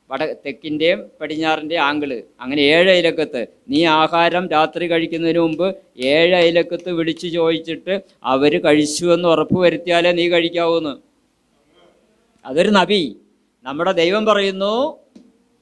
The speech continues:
നിന്നെപ്പോലെ തന്നെ നിന്റെ അയൽക്കാരനെയും സ്നേഹിക്കുക. സ്നേഹിക്കണം, സ്നേഹിക്കണം. നീ ആഹാരം കഴിക്കുന്നതിന് മുമ്പ് അടുത്ത വീട്ടിൽ ഒന്ന് ചോദിക്കുക, എന്തെങ്കിലും ഉണ്ടോ, കഴിച്ചോ? പരോപകാരം.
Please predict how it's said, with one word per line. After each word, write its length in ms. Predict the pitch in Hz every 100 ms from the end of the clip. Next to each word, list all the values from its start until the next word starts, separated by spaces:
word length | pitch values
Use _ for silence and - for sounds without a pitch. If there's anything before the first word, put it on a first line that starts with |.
| _ _ _ _ 131
നിന്നെപ്പോലെ 840 | 165 202 214 202 208 202 214 208
തന്നെ 160 | 202
നിന്റെ 200 | 208 196
അയൽക്കാരനെയും 720 | 196 196 202 208 202 208 220 294 - _ _ _ _ _ _
സ്നേഹിക്കുക. 680 | 139 131 135 120 117 110 101 _ _
സ്നേഹിക്കണം, 800 | 165 175 175 170 156 147 123 -
സ്നേഹിക്കണം. 540 | 170 160 160 151 131 - _ _
നീ 80 | 160 160
ആഹാരം 380 | 175 214 214 220
കഴിക്കുന്നതിന് 440 | 208 190 190 180 175
മുമ്പ് 280 | 165 135 - _ -
അടുത്ത 280 | 139 - 202 180
വീട്ടിൽ 280 | 160 160 151 120 143
ഒന്ന് 160 | 180
ചോദിക്കുക, 480 | 175 165 143 139 135
എന്തെങ്കിലും 440 | 120 143 160 170
ഉണ്ടോ, 240 | 151 143 143 123
കഴിച്ചോ? 420 | 127 127 180 143 92 _ _ _ _ _ _ _ _ _ 214 220 214 214 220 220 _ _ _ _ _ _ _ _
പരോപകാരം. 840 | 190 214 247 240 214 190 156 120